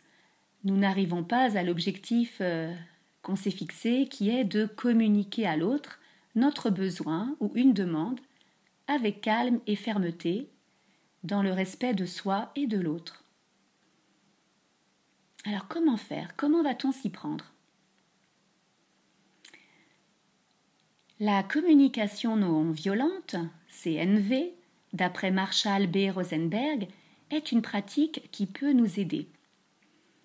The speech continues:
Elle nous apprend d'une part à faire la distinction entre ce que je ressens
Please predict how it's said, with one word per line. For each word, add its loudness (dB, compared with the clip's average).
Elle 2
nous 4
apprend 0
d'une 6
part -2
à 0
faire -2
la 2
distinction 0
entre 0
ce -10
que -2
je 2
ressens 0